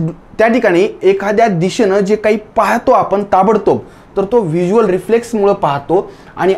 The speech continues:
auditory रिफ्लेक्समध्ये काय होतं, तर जिकडं आवाज यायलाय त्या दिशेनं आपण सावध पद्धतीनं लक्षपूर्वक ऐकण्याचा प्रयत्न करतो. परीक्षेमध्ये बऱ्याच वेळेस त्या ठिकाणी जे काही गार्डिंगला शिक्षक असतात ना,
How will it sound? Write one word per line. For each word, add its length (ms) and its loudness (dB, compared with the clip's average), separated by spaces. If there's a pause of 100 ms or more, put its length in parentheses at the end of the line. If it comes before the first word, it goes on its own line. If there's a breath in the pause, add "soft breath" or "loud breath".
auditory 600 0
रिफ्लेक्समध्ये 600 -2
काय 200 0
होतं, 300 -6 (360 loud breath)
तर 140 2 (320 loud breath)
जिकडं 260 2 (120)
आवाज 500 2
यायलाय 380 2
त्या 200 -2
दिशेनं 440 -4
आपण 260 -10
सावध 440 0
पद्धतीनं 720 0 (360 loud breath)
लक्षपूर्वक 840 0
ऐकण्याचा 440 -4
प्रयत्न 380 -4
करतो. 360 -12 (540 loud breath)
परीक्षेमध्ये 560 0
बऱ्याच 440 2
वेळेस 340 2
त्या 80 2
ठिकाणी 400 2 (380 loud breath)
जे 80 2
काही 160 2
गार्डिंगला 540 2
शिक्षक 420 -4
असतात 340 0
ना, 120 -4